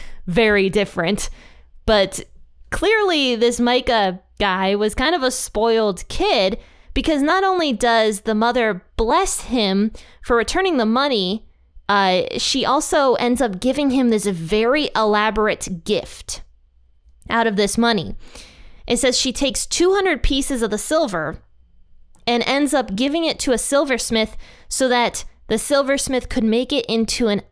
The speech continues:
idol that she could give her son Micah. Because Micah had this house of gods. In other words, he had a temple in his yard, a temple where other people could come and worship,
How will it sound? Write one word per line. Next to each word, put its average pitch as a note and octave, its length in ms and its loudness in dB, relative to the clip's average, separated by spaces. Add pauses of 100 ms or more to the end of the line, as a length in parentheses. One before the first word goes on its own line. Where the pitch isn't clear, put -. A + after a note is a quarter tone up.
idol A#3 580 0 (500)
that G#3 220 0
she C4 300 0
could G#3+ 260 -4
give G#3 220 0
her G3+ 120 -2
son F3+ 320 0
Micah. F3+ 400 -4 (840)
Because A#3+ 320 0
Micah C4+ 580 0 (260)
had A3+ 300 -2
this A#3 380 0
house D4+ 520 0
of F#3+ 260 -4
gods. - 800 -2
In A#3 140 2
other C4+ 180 4
words, G3+ 380 0 (260)
he - 140 -4
had C4 80 4
a B3 80 2
temple A3 760 0 (260)
in A#3 140 2
his G#3 260 0
yard, F#3 480 0 (540)
a G#3 100 0
temple C4 420 0
where G#3+ 220 2
other B3 180 2
people A3+ 360 0
could G3 180 -4
come G#3 220 -2
and F3+ 120 0
worship, G3+ 380 0